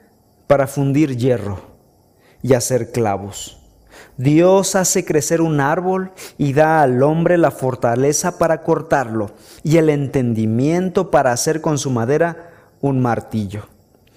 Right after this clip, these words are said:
Y cuando el hombre tiene el martillo y los clavos, Dios extenderá su mano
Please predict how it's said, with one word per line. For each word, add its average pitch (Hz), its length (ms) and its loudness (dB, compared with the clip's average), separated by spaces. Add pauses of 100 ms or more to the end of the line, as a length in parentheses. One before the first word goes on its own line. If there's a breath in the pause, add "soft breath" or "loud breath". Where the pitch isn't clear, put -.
(180 loud breath)
Y 135 100 0
cuando 147 320 2
el 151 120 4
hombre 190 240 2
tiene 190 260 0
el 185 100 2
martillo 156 600 -2
y 143 60 0
los 131 200 -2
clavos, 196 600 -4 (380 loud breath)
Dios 147 380 2
extenderá 139 540 2
su 139 200 -6
mano 185 640 0